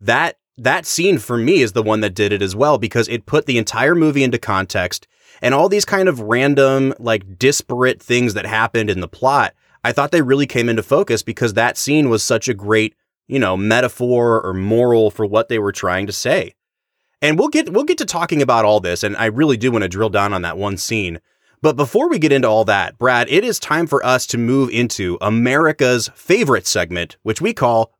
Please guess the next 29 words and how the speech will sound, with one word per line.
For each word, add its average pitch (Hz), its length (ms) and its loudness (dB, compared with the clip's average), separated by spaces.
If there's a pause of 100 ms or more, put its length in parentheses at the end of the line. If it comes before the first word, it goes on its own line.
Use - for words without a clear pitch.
Brad 101 260 2
Explains. 113 680 -2 (500)
This 190 180 2
is 202 80 -6
where 196 160 4
Brad 156 320 2
breaks 143 300 0
down 147 300 2
the 131 80 0
plot 147 260 2
of 139 60 -4
the 131 80 -2
movie 147 320 2
that 104 160 -2
he 160 160 -2
has 107 160 -4
just 117 240 -4
seen, 151 300 2 (100)
often 143 380 0
for 113 120 -4
the 98 100 -8
first 101 280 -6
time, 131 360 0 (480)
and 117 220 0
that 127 160 4
is 156 140 0
the 147 80 -2
case 151 280 -4
today. 123 520 2